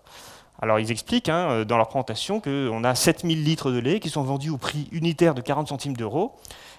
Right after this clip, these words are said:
et ce marché, donc ils précisent, permet de déterminer le prix d'équilibre, un prix où, grâce à la concurrence,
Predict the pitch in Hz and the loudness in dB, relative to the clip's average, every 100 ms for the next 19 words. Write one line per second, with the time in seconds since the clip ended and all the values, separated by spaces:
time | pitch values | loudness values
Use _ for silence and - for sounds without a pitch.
0 | - 143 - 156 143 - 170 156 120 110 | -4 -2 0 0 0 2 2 2 -2 -6
1 | 117 - 110 - 220 196 165 165 165 131 | -8 -8 -4 -2 -4 -2 -2 0 0 0
2 | 117 131 156 170 120 - 196 180 131 196 | 0 0 0 -2 -2 -2 -2 -2 -4 -2
3 | 202 - - _ - _ _ - - - | -4 -6 -18 _ -20 _ _ -14 -8 -4
4 | 143 - 214 190 143 165 165 151 143 127 | -2 0 -2 2 4 6 4 2 -4 -4
5 | 143 233 - | -2 -4 -4